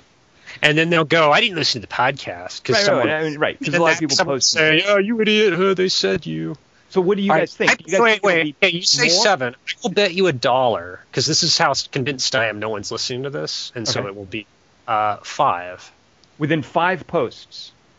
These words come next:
Speaker 1: Yeah. The Star Wars will come up.
Speaker 2: Okay. Dingus, how, where do you fall on this?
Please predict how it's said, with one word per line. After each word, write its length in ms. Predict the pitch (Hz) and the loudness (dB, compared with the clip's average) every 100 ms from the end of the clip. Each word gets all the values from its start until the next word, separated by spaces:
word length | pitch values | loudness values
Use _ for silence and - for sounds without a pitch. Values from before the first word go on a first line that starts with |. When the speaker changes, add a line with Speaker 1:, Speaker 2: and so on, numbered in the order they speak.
| _ | _
Speaker 1:
Yeah. 960 | 98 _ _ _ _ _ _ _ - | -20 _ _ _ _ _ _ _ -10
The 40 | 107 | -6
Star 280 | - 127 110 | -2 0 0
Wars 320 | 104 - - | -2 -6 -8
will 100 | 107 | -14
come 220 | - 101 | -14 -16
up. 140 | 92 - _ | -20 -20 _
Speaker 2:
Okay. 260 | 135 131 139 _ _ | -8 -6 -8 _ _
Dingus, 300 | 143 147 147 | -6 -4 -4
how, 160 | 135 131 | -4 -4
where 260 | 147 131 | -4 -4
do 60 | 131 | -4
you 100 | 123 | -8
fall 220 | - 110 | -8 -8
on 160 | 101 101 | -10 -14
this? 240 | 101 - | -18 -20